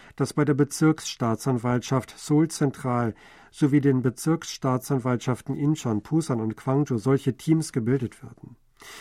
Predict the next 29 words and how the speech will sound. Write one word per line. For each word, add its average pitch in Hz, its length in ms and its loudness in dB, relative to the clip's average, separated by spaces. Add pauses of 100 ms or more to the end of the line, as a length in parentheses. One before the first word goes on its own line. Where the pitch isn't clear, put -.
(280)
Nach 139 140 0
Angaben 143 520 2
der 113 160 0
obersten 147 500 2
Staatsanwaltschaft 131 960 0
kletterte 156 500 0
die 147 140 -4
Zahl 135 240 -2
der 131 140 2
Drogenstraftäter 135 1080 -2
im 120 120 0
vergangenen 139 520 0
Jahr 127 320 0 (360)
um 123 120 2
dreizehn 151 540 0
Komma 135 220 2
neun 123 300 2
Prozent 123 600 0
im 110 80 -2
Vorjahresvergleich. 113 1300 -6 (640)
Der 101 120 -4
Anteil 120 280 0
der 117 180 2
Teenager 151 480 4
und 120 220 0
Menschen 135 340 2
in 131 60 0
ihren 135 240 2
Zwanzigern 143 840 0